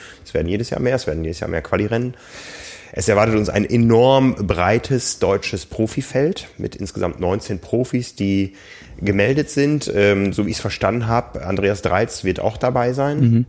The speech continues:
Speaker 1: Ja, also trotz seines Sturzes in Nizza zum, zu weiteren, äh, Profis, äh, haben wir noch nichts gehört, ob es definitiv Absagen gibt. Ähm, man weiß, dass einige Leute ein bisschen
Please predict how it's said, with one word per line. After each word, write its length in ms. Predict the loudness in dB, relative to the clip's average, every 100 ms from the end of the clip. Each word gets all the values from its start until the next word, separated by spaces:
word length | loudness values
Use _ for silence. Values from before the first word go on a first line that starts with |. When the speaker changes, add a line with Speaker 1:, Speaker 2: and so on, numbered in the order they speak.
| -2
Speaker 1:
Ja, 280 | -2 -2 -4
also 500 | -4 -2 0 0 0 -4
trotz 240 | -8 -4
seines 180 | 0 -2
Sturzes 460 | -2 -2 -2 -2 -4
in 320 | -2 -2 -4 -10 -16 -16 -16 -4
Nizza 540 | -2 -2 0 0 0 -4 -12
zum, 720 | -8 -2 0 0 0 -2 -4 -8 -16 -18 -18
zu 240 | -14 -8 0
weiteren, 540 | 0 2 0 2 0
äh, 460 | 2 4 6 4 2
Profis, 760 | -2 -2 0 0 -2 -2 -2 -2
äh, 240 | 0 0 0
haben 160 | 0
wir 60 | 0
noch 160 | 0
nichts 260 | -2 -4 0
gehört, 420 | 0 2 0 -2 -10
ob 120 | -8
es 120 | -4
definitiv 580 | -4 -4 -8 -8 -10 -8
Absagen 400 | -6 -2 -2 0
gibt. 300 | -2 -4 -8 -4
Ähm, 320 | -4 -4 -10 -16 -20 -20 -18 -18 -18 -20 -16 -6
man 340 | -4 -2 0
weiß, 300 | 0 0 -2
dass 120 | -2
einige 280 | -2 0 2
Leute 240 | 2 0
ein 60 | -2
bisschen 400 | -4 -4 -4 -6